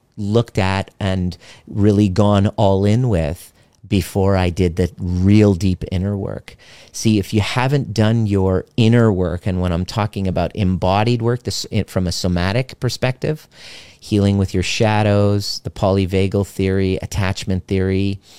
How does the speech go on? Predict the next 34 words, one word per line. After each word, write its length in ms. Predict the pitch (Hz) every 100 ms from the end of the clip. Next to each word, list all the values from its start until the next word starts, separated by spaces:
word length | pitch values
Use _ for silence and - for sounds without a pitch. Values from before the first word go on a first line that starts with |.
| - - - -
um, 460 | 92 87 85 82 80 _ _ _ _ _ -
uh, 180 | 95 87 -
nervous 320 | 98 101 104
system 380 | - - 101 92
regulation, 640 | 92 95 92 90 - 92
from 260 | - 98 92
a 40 |
body-based 760 | 80 92 95 113 104 104 104 -
perspective 600 | 104 - 110 - 113 107
and 160 | 92
getting 280 | 85 90 95
out 140 | 95 98
of 100 | 92
your 120 | 87
head 400 | 85 95 107 127 _ - -
and 180 | 92 90
learning 380 | 87 98 101 101
how 260 | 98 98
to 180 | 101 92 - - _ _ -
uh, 260 | 98 - - -
kind 180 | 107
of 80 | 98
work 300 | 85 98 -
with 140 | 101 -
those 200 | 98 92
emotional 500 | 95 95 - 104 98
flashbacks 840 | - 98 101 - 104 101 - -
and 120 | 90
your 140 | 85 -
insecure 560 | 98 92 95 - 98
attachment 580 | 95 - 101 98 - 95
patterns 540 | - 98 101 101 98 85
and 140 | 80
really 320 | 90 92 90